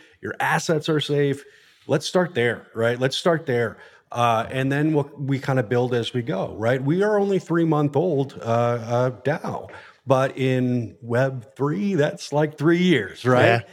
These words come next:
Speaker 2: a lot
Speaker 1: Uh, it
Speaker 2: happens.
Speaker 1: moves quick, uh, and we're trying to, trying to stick with, stick with the times and kind of get things rolling. So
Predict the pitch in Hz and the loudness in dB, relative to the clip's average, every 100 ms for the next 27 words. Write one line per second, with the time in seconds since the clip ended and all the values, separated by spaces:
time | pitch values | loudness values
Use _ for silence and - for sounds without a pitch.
0 | - - 117 113 127 131 156 180 - - | -20 -4 0 4 4 4 4 2 0 0
1 | 127 - - - - 127 123 127 135 131 | 0 -2 -18 -10 0 2 2 0 -2 -2
2 | 127 151 143 135 131 117 - 135 123 117 | 0 0 0 2 2 0 0 -2 0 -2
3 | 113 - 120 131 - - 143 123 120 123 | -4 -4 -2 -4 -6 -4 -2 -2 -2 -4
4 | - 110 160 220 120 104 - 117 113 104 | -4 -2 -2 -2 -4 -6 -2 0 0 -2
5 | 123 - 120 113 92 110 113 180 208 - | -6 -4 -4 -4 -2 -2 0 -2 -6 -2
6 | 120 | 0